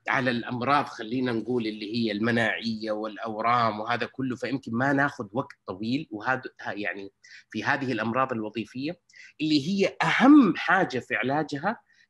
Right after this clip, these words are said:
هي هذه النقاشات وفهم المرض بالعربي، إنه طبيبك يكون عنده القدرة إنه يقعد معاك ويشرح لك المرض جيدًا، وإنك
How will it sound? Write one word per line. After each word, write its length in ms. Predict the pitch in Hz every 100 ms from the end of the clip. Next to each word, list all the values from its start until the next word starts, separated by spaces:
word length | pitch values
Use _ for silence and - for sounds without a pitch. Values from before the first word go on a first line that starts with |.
| 127
هي 200 | 117 107
هذه 840 | 98 143 165 147 123 98 107 98 - 117
النقاشات 720 | 117 107 113 107 - 101 92 _
وفهم 580 | - 123 - - 196 156
المرض 340 | 131 98 - - _ -
بالعربي، 500 | 113 98 90 - _ _ _ - - -
إنه 180 | 135 139
طبيبك 580 | 139 139 196 123 113
يكون 300 | 123 - 160
عنده 240 | 135 156 143
القدرة 480 | 123 - 143 107 101
إنه 160 | 113
يقعد 280 | 143 131 127
معاك 400 | 127 131 123 -
ويشرح 400 | 110 - 143 -
لك 160 | 127 117
المرض 360 | 120 135 104
جيدًا، 600 | - 143 135 101 92 92 85
وإنك 360 | 127 131 127